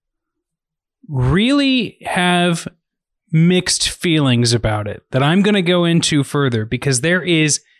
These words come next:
a lot about this movie that I really liked. I got lost in it. I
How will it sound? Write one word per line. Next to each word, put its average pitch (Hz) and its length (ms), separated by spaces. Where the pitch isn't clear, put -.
a 165 640
lot 156 720
about 143 420
this 131 260
movie 123 360
that 127 160
I 135 480
really 131 840
liked. 117 800
I 147 720
got 135 240
lost 135 580
in 185 160
it. 208 240
I 135 720